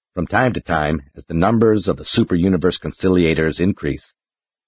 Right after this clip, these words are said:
they are translated to the Council of Perfection on Paradise, from which they subsequently emerge as the coordinating core evolved by the infinite spirit for the universe of universes,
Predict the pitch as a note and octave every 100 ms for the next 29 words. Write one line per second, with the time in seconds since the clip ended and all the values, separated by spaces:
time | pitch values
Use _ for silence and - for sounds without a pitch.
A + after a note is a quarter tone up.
0 | _ - G2+ F#2+ C3 D#3 - A#2 B2 B2
1 | - D2 - F#2+ G2+ G2+ F#2 - D2+ -
2 | G2 - F2 F2 D#2+ - E2+ D2+ C2 -
3 | - - _ _ _ _ _ _ - F#2+
4 | A#2 E3 - E2 D2+ C3 B2 F#2 G2+ E2
5 | F#2 F2 F2 A#2 C3 A2 - _ _ _
6 | - E2+ - - C3 D3+ A#2 G#2 F2+ -
7 | A#2+ A2 B1+ A#1 _ _ _ D#2+ F#2+ G#2+
8 | A#2 G2+ E2 E2 E2 C3 - G2 E2 -
9 | - G#2+ D2+ - _ _ _ _ D#2 D#2
10 | G#2+ G#2 E2 E2+ - C#2+ E2 A2+ D#2 D2+
11 | - G#1+ -